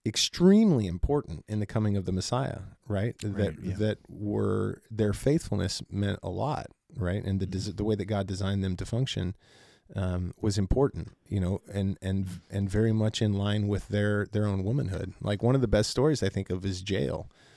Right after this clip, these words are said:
Speaker 1: who, like, uh, you know, nails Barak's head to the floor
Speaker 2: <laughs>
Speaker 1: in the tent. Her, you right?
Speaker 2: It's a,
Speaker 1: But,
Speaker 2: it's a,
Speaker 1: but,
Speaker 2: it's a
Speaker 1: like,
Speaker 2: great
Speaker 1: he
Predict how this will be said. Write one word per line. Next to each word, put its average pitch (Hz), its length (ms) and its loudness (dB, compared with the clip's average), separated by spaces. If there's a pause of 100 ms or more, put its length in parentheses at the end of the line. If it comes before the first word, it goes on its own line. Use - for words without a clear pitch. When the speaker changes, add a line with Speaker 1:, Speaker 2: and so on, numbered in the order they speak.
(360)
Speaker 1:
who, 101 140 0
like, 95 380 -2
uh, 92 220 0 (220)
you 101 120 -2
know, 92 180 0
nails 104 320 0
Barak's 98 600 0
head 110 260 0
to 107 100 2
the 95 100 -2
floor 92 460 0 (340)
Speaker 2:
<laughs> - 320 -20
Speaker 1:
in 107 180 2
the 104 80 2
tent. 131 480 0 (320)
Her, 120 260 4
you 123 220 -2
right? 123 260 6 (140)
Speaker 2:
It's - 100 -16
a, - 40 -14
Speaker 1:
But, 156 160 10
Speaker 2:
it's - 160 0
a, - 40 -12
Speaker 1:
but, - 120 6
Speaker 2:
it's 135 100 4
a 151 40 4
Speaker 1:
like, 156 140 8
Speaker 2:
great 107 180 -2
Speaker 1:
he - 40 0